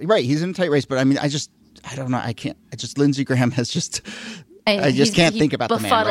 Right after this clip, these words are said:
Speaker 2: befuddling.
Speaker 1: now, given
Speaker 2: <laughs>
Speaker 1: what he's done, you know, in this
Speaker 2: Yeah.
Speaker 1: situation. Um, but, you know, I think he, if he loses, he will, t-, a year from now, two years from now, tell himself a story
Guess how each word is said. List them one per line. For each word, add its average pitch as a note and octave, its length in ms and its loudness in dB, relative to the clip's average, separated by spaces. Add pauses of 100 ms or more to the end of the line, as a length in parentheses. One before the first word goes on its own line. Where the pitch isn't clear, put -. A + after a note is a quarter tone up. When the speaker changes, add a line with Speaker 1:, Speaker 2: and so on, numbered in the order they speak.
Speaker 2:
befuddling. E3 60 0
Speaker 1:
now, G#2 140 -2
given B2 420 0
Speaker 2:
<laughs> - 20 -8
Speaker 1:
what A#2 140 0
he's A#2 180 -2
done, G#2+ 340 -2
you A#2 80 -4
know, G#2 140 -4
in A2+ 140 -2
this A2 100 -2
Speaker 2:
Yeah. G3 160 2
Speaker 1:
situation. A2+ 400 -8 (200)
Um, C#3+ 260 2 (180)
but, E3 180 4
you F#3 60 0
know, D3+ 160 2
I F3 160 2
think G3+ 200 -4
he, D#3 380 -4
if - 120 -8
he G3 140 -2
loses, - 680 -6 (460)
he F3 260 -2
will, B2 360 2 (120)
t-, - 160 -16
a C#3+ 60 2
year C3+ 240 6
from A#2 180 -6
now, F#2+ 300 -8
two E3 140 0
years C3+ 200 2
from A#2+ 120 -6
now, F#2+ 160 -6
tell E3 260 2
himself D#3 440 -4
a B2+ 80 -4
story A2+ 540 -8